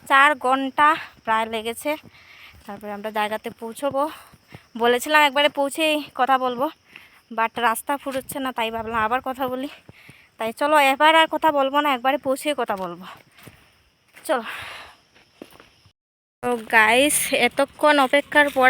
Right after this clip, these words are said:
আমরা পৌঁছে গেছি। আমরা যেরকম অপেক্ষা করেছিলাম, তোমরাও অপেক্ষা করেছিলে কখন পৌঁছবো।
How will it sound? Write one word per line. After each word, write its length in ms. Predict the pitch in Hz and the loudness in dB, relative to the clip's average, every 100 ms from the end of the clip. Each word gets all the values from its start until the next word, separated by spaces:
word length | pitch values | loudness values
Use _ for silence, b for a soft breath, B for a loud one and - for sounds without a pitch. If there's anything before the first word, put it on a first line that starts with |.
| 240 | 6
আমরা 200 | 240 254 285 B B B - B B B - | 6 6 4 B B B -20 B B B 4
পৌঁছে 260 | 262 269 302 | 4 6 6
গেছি। 200 | 285 - 294 247 | 6 6 6 6
আমরা 160 | 254 285 | 6 4
যেরকম 240 | 285 285 294 | 4 4 2
অপেক্ষা 240 | 262 277 285 | 2 4 6
করেছিলাম, 360 | 269 269 262 262 269 | 6 4 4 2 2
তোমরাও 260 | 254 277 294 | 4 6 6
অপেক্ষা 240 | 262 269 285 | 6 4 4
করেছিলে 300 | 247 247 254 254 | 4 4 4 4
কখন 220 | 240 254 277 254 | 4 4 2 4
পৌঁছবো। 400 | 240 247 262 | 2 2 6